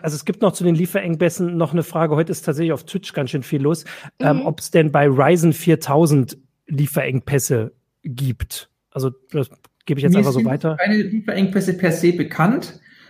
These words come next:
Speaker 3: Was es allerdings wohl der Fall ist, man sieht wenige Notebooks damit, mit Ryzen viertausend oder vergleichsweise wenige,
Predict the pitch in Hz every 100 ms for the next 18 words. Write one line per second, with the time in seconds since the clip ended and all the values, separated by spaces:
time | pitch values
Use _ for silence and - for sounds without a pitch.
0 | _ _ _ 160 185 247 - 202 208 202
1 | - 190 185 175 160 220 220 175 175 214
2 | 156 196 202 185 175 175 165 - 143 151
3 | 165 - - - 185 180 202 208 226 -
4 | 214 180 170 156 151 170 - 202 196 202
5 | 220 220 247